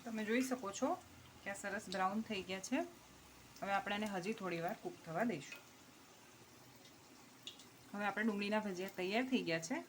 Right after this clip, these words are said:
હવે આપણે તેને સર્વ કરીને બતાવીશું. ગરમા ગરમ ડુંગળીના ભજીયા તૈયાર છે.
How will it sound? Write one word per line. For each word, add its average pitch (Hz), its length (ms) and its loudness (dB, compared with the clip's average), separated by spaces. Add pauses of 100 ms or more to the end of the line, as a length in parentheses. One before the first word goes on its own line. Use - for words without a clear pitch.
(120)
હવે 175 220 2
આપણે 175 280 0
તેને 202 180 2 (440)
સર્વ 175 320 0
કરીને 175 300 -2 (500)
બતાવીશું. - 540 -6 (760)
ગરમા 226 260 2
ગરમ 226 220 4
ડુંગળીના 202 480 2
ભજીયા 175 480 -2
તૈયાર 202 400 0
છે. 190 120 -8